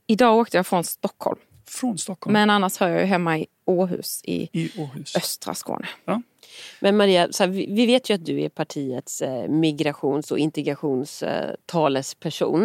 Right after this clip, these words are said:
Speaker 2: Mm.
Speaker 3: Men stämmer det att du också är partiets paddelprinsessa?
Speaker 2: Just det.
Speaker 1: <laughs> Prinsessa, prinsessa. Men jag spelar, eh, väldigt mycket paddel. Tycker
Speaker 2: Ja.
Speaker 1: det är ruskigt roligt.
Speaker 2: Ja.
Speaker 1: Hur resultaten är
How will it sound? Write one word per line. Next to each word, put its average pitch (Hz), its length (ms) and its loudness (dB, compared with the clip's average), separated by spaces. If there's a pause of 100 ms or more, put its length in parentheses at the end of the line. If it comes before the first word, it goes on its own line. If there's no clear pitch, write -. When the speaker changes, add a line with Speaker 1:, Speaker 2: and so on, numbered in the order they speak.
(100)
Speaker 2:
Mm. 135 200 0 (200)
Speaker 3:
Men 190 200 4 (100)
stämmer 302 520 4
det 160 120 4
att 143 140 -4
du 156 80 -2
också 143 300 -2
är - 180 0
partiets - 720 -6
paddelprinsessa? 151 1080 -2 (160)
Speaker 2:
Just - 420 0
det. 214 80 0 (1400)
Speaker 1:
<laughs> - 60 -14
Prinsessa, 220 460 4
prinsessa. 214 580 4
Men 208 140 4
jag 196 240 6
spelar, 180 960 4
eh, 170 40 0 (140)
väldigt 180 500 2
mycket 175 200 2
paddel. - 360 0 (100)
Tycker 190 160 2
Speaker 2:
Ja. 175 60 2
Speaker 1:
det 160 120 2
är 175 100 2
ruskigt 196 600 -2
roligt. - 580 -4
Speaker 2:
Ja. 185 140 -8
Speaker 1:
Hur 202 140 2
resultaten 254 680 2
är 240 240 4